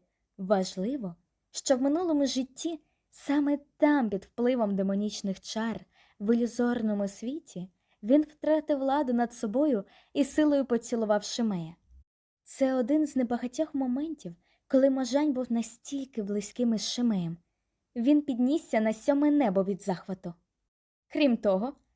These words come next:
оскільки він був під впливом темного заклинання, Шимей навіть не міг дорікати йому. Дармовий поцілунок. Ніяких наслідків.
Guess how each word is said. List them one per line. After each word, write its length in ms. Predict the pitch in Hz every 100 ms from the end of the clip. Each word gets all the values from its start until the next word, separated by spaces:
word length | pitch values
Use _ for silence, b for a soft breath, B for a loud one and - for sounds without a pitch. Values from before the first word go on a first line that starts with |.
| _ _ -
оскільки 440 | 277 - 392 381
він 200 | 294 277
був 180 | 240 302
під 140 | 277 -
впливом 520 | - 254 269 226 214
темного 440 | 220 214 208 208
заклинання, 800 | 202 202 208 196 196 285 208 180 _ _ _ _
Шимей 460 | - - 339 339 349
навіть 420 | 302 339 339 302
не 140 | 285
міг 220 | 277 330 -
дорікати 600 | 311 339 381 269 220 190
йому. 340 | 175 180 185 _ _ _ _ -
Дармовий 600 | 254 294 349 294 294 285
поцілунок. 680 | 277 269 285 214 196 190 _ _ _ _
Ніяких 600 | 208 214 185 180 196 -
наслідків. 580 | 285 359 349 247 -